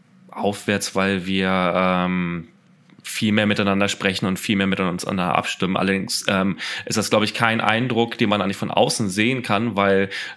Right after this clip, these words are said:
äh, seit die rausgekommen ist, quasi nichts passiert ist, weil alles, was hätte passieren können, abgesehen von dem Bata-Ersatzgig, ausnahmslos ausgefallen ist. Und wie ich heute erfahren werd,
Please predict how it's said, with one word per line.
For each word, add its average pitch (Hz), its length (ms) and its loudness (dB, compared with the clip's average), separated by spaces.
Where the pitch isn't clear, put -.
äh, 98 220 2
seit 101 240 0
die 113 60 0
rausgekommen 101 520 2
ist, - 160 -4
quasi 107 440 4
nichts 110 220 2
passiert 123 380 2
ist, - 120 -2
weil 90 120 2
alles, 95 320 0
was - 160 0
hätte 92 160 -2
passieren 90 400 0
können, 117 440 0
abgesehen 92 540 0
von 98 140 -4
dem 87 220 -2
Bata-Ersatzgig, 95 1300 0
ausnahmslos 101 880 -2
ausgefallen 101 520 0
ist. - 200 -4
Und 92 420 -4
wie 117 80 4
ich 101 120 0
heute 117 200 4
erfahren 104 400 2
werd, 104 240 0